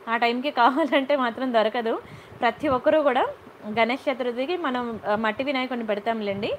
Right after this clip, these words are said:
ఒకవేళ ఇది కావాలంటే ఇది కూడా మీరు book చేసుకోవచ్చు. చాలా బాగుంటుందండి, Excellent piece, మీకు మంచి display piece అనమాట.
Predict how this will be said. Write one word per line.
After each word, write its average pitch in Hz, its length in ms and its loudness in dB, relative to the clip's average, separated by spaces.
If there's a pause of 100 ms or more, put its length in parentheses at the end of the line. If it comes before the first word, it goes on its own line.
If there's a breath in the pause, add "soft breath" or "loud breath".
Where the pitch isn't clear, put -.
(1080 loud breath)
ఒకవేళ 269 340 4
ఇది 262 240 0
కావాలంటే 262 580 6
ఇది 254 100 -4
కూడా 269 180 0
మీరు 330 180 0
book 214 220 -4
చేసుకోవచ్చు. 226 640 0
చాలా 247 360 4
బాగుంటుందండి, 247 540 -2
Excellent 269 480 -6
piece, 262 200 -4
మీకు 226 180 -4
మంచి 220 280 -4
display 233 320 -6
piece 233 220 -8
అనమాట. 208 300 -8